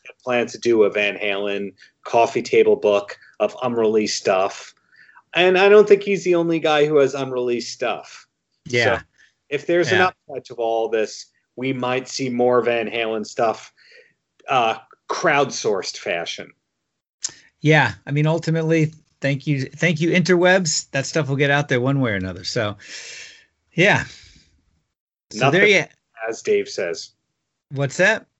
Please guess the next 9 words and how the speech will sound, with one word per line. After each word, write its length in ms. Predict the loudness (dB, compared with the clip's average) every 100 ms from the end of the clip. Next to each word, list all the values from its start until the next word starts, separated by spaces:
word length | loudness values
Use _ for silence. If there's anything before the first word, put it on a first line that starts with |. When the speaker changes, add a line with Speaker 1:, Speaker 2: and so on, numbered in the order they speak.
| -6
Speaker 1:
Nothing 300 | -2 0 2
but 200 | 2 0
yeah. 260 | -2 -4 -6 -12 _ _ _ -6
Speaker 2:
Exactly. 720 | -4 -2 -2 -2 -6 -10 -12
So, 420 | -8 -6 -6 -8 -14 _ -20 -20 -20 _ _
well, 120 | -2
on 120 | 0
that 180 | 2 2
note, 320 | 4 2 2